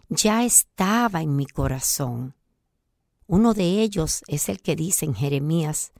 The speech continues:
"Porque yo sé los pensamientos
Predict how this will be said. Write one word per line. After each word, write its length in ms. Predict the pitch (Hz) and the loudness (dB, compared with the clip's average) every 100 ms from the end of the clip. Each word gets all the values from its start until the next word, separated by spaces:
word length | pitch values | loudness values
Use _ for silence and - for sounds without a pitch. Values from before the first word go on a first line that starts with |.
| _ _ _ _ - | _ _ _ _ 2
"Porque 340 | 151 - 147 | 2 2 -4
yo 240 | 151 185 190 | -2 -2 0
sé 320 | - - 151 | 0 0 0
los 240 | 135 - | -2 -4
pensamientos 1200 | - 151 135 - 139 143 135 127 123 151 139 - | -2 2 4 4 2 0 0 0 -4 -8 -12 -14